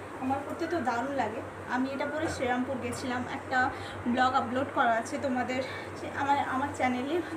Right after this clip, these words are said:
একটা ব্লগ আপলোড করা আছে। আর এটা পরেছিলাম, আহ, একটি, আহ, ব্লু কালারের ব্লাউজ দিয়ে।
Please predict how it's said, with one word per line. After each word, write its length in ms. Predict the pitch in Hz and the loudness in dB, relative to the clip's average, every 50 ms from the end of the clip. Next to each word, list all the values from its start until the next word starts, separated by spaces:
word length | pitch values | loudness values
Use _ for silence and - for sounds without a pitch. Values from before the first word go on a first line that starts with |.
| 320 - - | -4 -4 -4
একটা 200 | 240 - - 277 | -6 -4 -2 -2
ব্লগ 220 | 247 214 240 247 | 0 2 2 2
আপলোড 380 | - 254 233 - - 240 226 226 - - | 2 0 -2 -4 -4 -6 -6 -6 -6 -6
করা 100 | - - | -6 -4
আছে। 260 | - - - - - - - - - - - - - - - - - - - - - - - - 226 233 | -4 -4 -4 -6 -6 -8 -8 -8 -10 -10 -10 -10 -10 -10 -10 -10 -10 -10 -10 -8 -10 -10 -8 -6 -2 -2
আর 100 | 247 247 | 0 0
এটা 280 | 247 254 - 294 294 294 - | 0 0 0 2 0 2 2
পরেছিলাম, 540 | 285 269 240 254 262 - - 302 277 - - | 2 2 4 2 0 0 -2 0 2 2 2
আহ, 580 | - - - - 254 254 254 254 247 247 - 254 - - - - - - - - - - - - - - - - - - - - - 262 | 2 0 -2 -2 0 0 2 2 2 0 0 -2 -4 -6 -8 -8 -8 -8 -10 -10 -10 -10 -10 -10 -10 -10 -10 -10 -10 -10 -10 -8 -8 -8
একটি, 200 | 254 - 330 302 | -6 -4 -2 -2
আহ, 960 | 285 277 254 233 220 226 - - 254 254 254 247 247 240 233 233 233 214 214 | -2 -2 -4 -6 -6 -8 -8 -6 -2 0 2 2 4 4 4 2 2 2 2
ব্লু 180 | 247 285 302 294 | 2 2 4 4
কালারের 420 | 330 311 302 302 302 311 311 320 302 - - - 277 | 4 4 4 4 2 2 2 2 0 -2 -4 -2 -2
ব্লাউজ 380 | 254 233 247 240 254 294 277 240 | 0 2 4 4 4 4 2 -2
দিয়ে। 220 | 247 233 226 247 | -4 -4 -4 -4